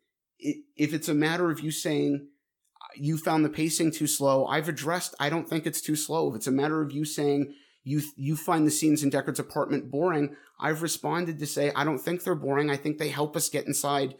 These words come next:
the head of that character." If it's a matter of saying, "I find the world too dreary to be engaging," I, I've already said,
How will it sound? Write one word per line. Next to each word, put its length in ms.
the 80
head 180
of 80
that 220
character." 640
If 140
it's 140
a 40
matter 280
of 100
saying, 260
"I 120
find 320
the 40
world 440
too 120
dreary 420
to 60
be 200
engaging," 720
I, 180
I've 200
already 240
said, 380